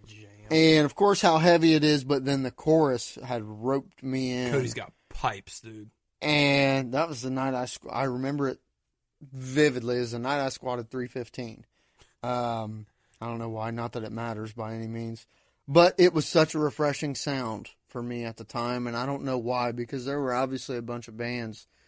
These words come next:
Speaker 2: that we were listening to that were similar.
Speaker 1: Dude, at that time, like, there was the, the Vultures album from Dayseeker that was kinda similar to, um, back when Dayseeker was, like, actually doing metal.
Speaker 2: Mm-hmm.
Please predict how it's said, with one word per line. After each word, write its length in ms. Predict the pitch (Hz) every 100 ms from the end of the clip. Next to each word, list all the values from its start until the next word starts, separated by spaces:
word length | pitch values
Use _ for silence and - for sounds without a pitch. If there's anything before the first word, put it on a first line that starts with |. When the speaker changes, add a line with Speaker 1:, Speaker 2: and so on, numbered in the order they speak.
| _
Speaker 2:
that 80 | -
we 160 | 190 196
were 120 | 135
listening 460 | 127 156 - 120 107
to 300 | 135 120 131
that 200 | 165 170
were 140 | 147
similar. 680 | - - 233 180 120 113 135 _ -
Speaker 1:
Dude, 180 | 185 277
at 100 | 214
that 200 | 240 208
time, 280 | 220 196 165
like, 220 | 147 135
there 140 | 151
was 220 | 151 143 139
the, 320 | 135 131 127
the 380 | 131 127 123 120
Vultures 560 | 127 147 165 170 196 180
album 360 | 175 170 180 170
from 240 | 151 131
Dayseeker 600 | 131 139 - 151 156 165 - -
that 140 | 139
was 260 | 135 131 - -
kinda 220 | 170 160
similar 460 | 156 160 147 147 151
to, 460 | - 147 147 143 143 _ _ _ _
um, 340 | - 131 127 120
back 200 | 139 143
when 100 | 135
Dayseeker 460 | 131 131 143 135 131
was, 180 | 127 123
like, 160 | 117
actually 300 | 117 123 -
doing 260 | 131 127 113
metal. 340 | 110 127 139 _ -
Speaker 2:
Mm-hmm. 560 | 156 165 165 175 -